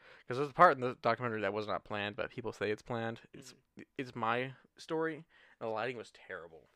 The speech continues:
Speaker 2: Uh-huh.
Speaker 1: And that's what probably pissed me off
Speaker 2: Did it
Speaker 1: the
Speaker 2: go
Speaker 1: most.
Speaker 2: with it or no?
Speaker 1: I mean, kinda, 'cause with Caleb's story, it was lighter and the music was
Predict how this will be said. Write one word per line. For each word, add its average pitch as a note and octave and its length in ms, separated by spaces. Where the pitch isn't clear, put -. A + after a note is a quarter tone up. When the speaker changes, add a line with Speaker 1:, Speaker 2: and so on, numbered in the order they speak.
Speaker 2:
Uh-huh. B2 60
Speaker 1:
And C3+ 100
that's B2+ 180
what C3+ 80
probably A#2+ 240
pissed - 220
me G2 80
off G2 120
Speaker 2:
Did C3 60
it B2+ 40
Speaker 1:
the G2+ 60
Speaker 2:
go G2 120
Speaker 1:
most. - 180
Speaker 2:
with - 40
it F3 140
or B2 80
no? A2+ 80
Speaker 1:
I E3 100
mean, E3+ 300
kinda, F3 880
'cause C#3+ 200
with A#2+ 140
Caleb's D3 340
story, E3+ 420
it C3 60
was A2+ 140
lighter A#2 480
and A#2+ 240
the A2 60
music A#2 300
was A2 100